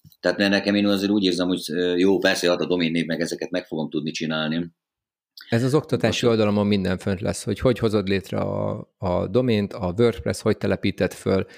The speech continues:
Speaker 2: a pixelt hogy helyezed el, azon belül a divivel hogy hozod létre az oldal, ez minden fönt lesz az oktatási oldalon.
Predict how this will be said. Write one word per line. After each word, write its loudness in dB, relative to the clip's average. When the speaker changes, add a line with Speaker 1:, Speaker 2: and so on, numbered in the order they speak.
Speaker 2:
a -4
pixelt 0
hogy -2
helyezed 2
el, 2
azon 0
belül 2
a 4
divivel 2
hogy 0
hozod -2
létre -2
az -4
oldal, 2
ez 0
minden 2
fönt -2
lesz -4
az -2
oktatási -4
oldalon. -4